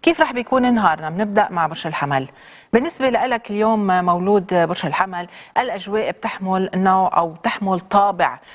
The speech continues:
نوعًا ما تقيل، المسؤوليات تقيلة، خاصة المسؤوليات القانونية والإدارية. لسبب أو لآخر اليوم مولود برج الحمل باله بهالأمور وحابب إنه لو في شخص بيقدر يستشيره.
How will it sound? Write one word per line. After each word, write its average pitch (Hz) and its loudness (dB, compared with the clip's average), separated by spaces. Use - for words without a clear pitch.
نوعًا 180 4
ما 170 2
تقيل، 165 0
المسؤوليات 180 -2
تقيلة، 214 0
خاصة - -2
المسؤوليات 185 -4
القانونية 190 0
والإدارية. 160 0
لسبب 175 2
أو 196 0
لآخر 214 0
اليوم 208 4
مولود 180 2
برج 165 0
الحمل 196 -2
باله 190 0
بهالأمور 185 -2
وحابب 196 2
إنه 170 -6
لو 160 2
في 185 -12
شخص 208 -2
بيقدر 175 4
يستشيره. 147 0